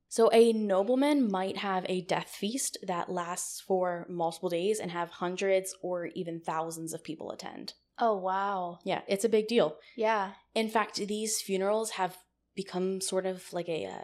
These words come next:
Speaker 1: a tourist attraction.
Speaker 2: Oof.
Speaker 1: Um, and it's not uncommon for tourists to join in on the funeral feast and the customs.
Speaker 2: Oh, interesting. Question,
Speaker 1: Yeah.
Speaker 2: though. Do not many people die, or do they not die very often? 'Cause I feel like with having the really, really long funeral festivals, like, it'd be hard to maintain, like,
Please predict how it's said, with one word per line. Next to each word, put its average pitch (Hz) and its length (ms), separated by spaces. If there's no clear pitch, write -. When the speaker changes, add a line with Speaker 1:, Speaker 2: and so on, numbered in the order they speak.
Speaker 1:
a - 60
tourist - 360
attraction. 269 500
Speaker 2:
Oof. 262 220
Speaker 1:
Um, 190 420
and 202 140
it's 196 160
not 196 280
uncommon 185 480
for 180 140
tourists 180 440
to 180 160
join 180 420
in 165 380
on 170 160
the 170 80
funeral 165 320
feast 160 440
and 170 140
the 160 40
customs. - 720
Speaker 2:
Oh, 233 60
interesting. 220 480
Question, 285 420
Speaker 1:
Yeah. 180 220
Speaker 2:
though. 208 60
Do 277 120
not 302 180
many 508 240
people 359 460
die, 277 560
or 247 60
do 220 120
they 220 120
not 294 180
die 302 140
very 262 300
often? 240 760
'Cause 254 160
I 240 80
feel 240 260
like 302 220
with - 100
having 233 240
the 220 80
really, 196 380
really 233 180
long 196 320
funeral 202 380
festivals, 240 540
like, 220 100
it'd 196 100
be 202 80
hard 214 220
to 262 80
maintain, 190 440
like, 170 140